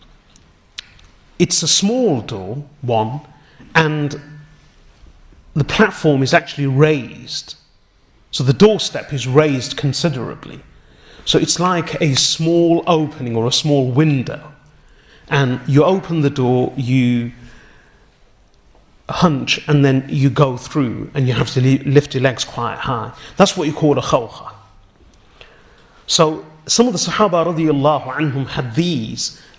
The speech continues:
around the masjid that would lead in and out of their homes. And they would open this khawkha and come straight into the masjid. So the Prophet sallallahu alaihi wasallam said,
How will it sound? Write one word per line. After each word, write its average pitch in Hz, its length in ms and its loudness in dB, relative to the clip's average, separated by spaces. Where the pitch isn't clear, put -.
around 160 440 2
the 147 60 2
masjid 147 480 0
that 147 140 2
would 143 120 -6
lead 151 340 0
in 165 160 4
and 143 120 2
out 139 240 -2
of 131 80 -4
their 120 180 -2
homes. - 720 -4
And 135 220 2
they 131 80 4
would 131 200 -2
open 175 340 4
this 135 160 -2
khawkha 131 500 -4
and 123 320 -8
come 139 320 0
straight - 480 -2
into 143 320 2
the 123 80 -4
masjid. 123 400 -4
So - 160 2
the 127 100 0
Prophet 135 260 -2
sallallahu 127 600 0
alaihi 117 340 -4
wasallam 113 420 -4
said, - 260 -6